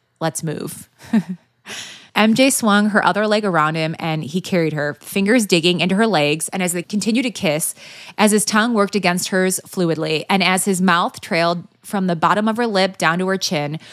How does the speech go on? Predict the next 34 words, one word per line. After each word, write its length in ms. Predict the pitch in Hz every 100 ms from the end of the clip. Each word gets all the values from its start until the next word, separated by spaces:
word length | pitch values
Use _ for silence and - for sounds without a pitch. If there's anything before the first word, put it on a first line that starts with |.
| - -
right 160 | 196
at 100 | 226
the 80 | 277
dip 200 | 202 180
of 80 | 180
her 100 | 175
neck, 320 | 147 147 - _
she 220 | - 226
gasped 460 | 190 175 180 - - -
as 160 | 196
his 160 | 226 175
love 200 | 175 185
bites 280 | 190 196 -
deepened, 480 | 160 151 147 151 -
feeling 340 | 190 208 220
silly 340 | - 170 147
that 160 | 147 160
she 140 | -
was 160 | 175 175
more 440 | 175 180 190 208 -
than 140 | 180
turned 320 | - 208 196
on 200 | 156 151
by 120 | 156 170
the 80 |
mere 260 | 165 190 226
idea 340 | 220 202 180 143
of 140 | 147
Peter 200 | 185 175
marking 340 | 165 160 185
her 180 | 180 185
as 140 | 160 170
his 160 | 160
territory. 640 | 175 151 - 170 - 170